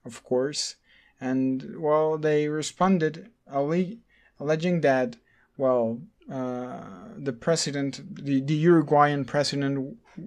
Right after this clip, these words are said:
didn't know what he was talking about, that he was, well, maybe talking out of context, and that he should put attention to what his own country demands of his administration.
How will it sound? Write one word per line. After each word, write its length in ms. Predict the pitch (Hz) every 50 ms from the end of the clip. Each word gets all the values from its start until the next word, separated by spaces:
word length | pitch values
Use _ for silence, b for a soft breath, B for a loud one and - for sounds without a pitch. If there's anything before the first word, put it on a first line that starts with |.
| - - 175 160 143 139
didn't 280 | 139 143 139 139 139 135
know 140 | 135 135 139
what 220 | 139 139 131 120
he 100 | 113 127
was 200 | 123 120 117 -
talking 300 | - 131 131 127 131 131
about, 420 | 127 127 131 127 127 131 127 113 - -
that 220 | 131 131 127 123
he 120 | 117 131 135
was, 360 | 131 131 127 123 - - -
well, 340 | 127 127 123 117 117 117 - b b b b b b b b b b b b b _ _ -
maybe 360 | 135 135 131 131 131 120 117 - -
talking 540 | - 131 127 131 - 139 139 139 139 147 - -
out 100 | 139 135
of 180 | 131 120 117 -
context, 580 | - 139 143 143 131 127 127 120 117 - - -
and 180 | 135 127 127
that 180 | 127 127 127 131
he 280 | 127 - - 151 165
should 600 | 165 - - - 208 202 190 165 143 131 135 139 - _ _ _ _ _ _ _
put 300 | - 147 147 139 135 - -
attention 760 | 139 120 - 151 147 147 143 135 - 120 117 113 113 117 - _ -
to 180 | - 131 127
what 340 | 120 127 131 127 123 117 - b b b b b b b b
his 360 | b - 131 117 - - - - _ _ -
own 240 | 151 151 151 143 117
country 440 | - - 139 135 131 123 - 127
demands 540 | 120 123 123 123 120 117 117 117 117 - - -
of 340 | - 131 127 117 117 - - - - -
his 300 | _ - - 143 135 127
administration. 920 | 131 120 117 120 117 117 117 113 - - 117 117 117 - - 87 - -